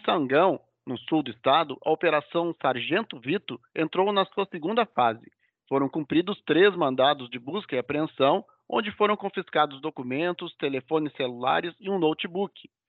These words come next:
A operação foi batizada em homenagem ao terceiro sargento Marcos Antônio Vito,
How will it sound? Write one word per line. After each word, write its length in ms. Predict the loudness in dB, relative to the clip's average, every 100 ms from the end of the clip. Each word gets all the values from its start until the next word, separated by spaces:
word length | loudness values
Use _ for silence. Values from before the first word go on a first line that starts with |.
| _ _ _ -4
A 60 | 0
operação 420 | 4 2 2 -2
foi 140 | 0
batizada 560 | 0 -2 -2 0 0 0
em 20 |
homenagem 480 | -2 0 2 0 -2
ao 80 | -6
terceiro 580 | -8 -8 -6 -4 -4 -6
sargento 540 | -4 -4 -2 -4 -4 -2
Marcos 340 | 0 0 -4
Antônio 360 | -6 -4 -4 -4
Vito, 400 | -4 -8 -8 -16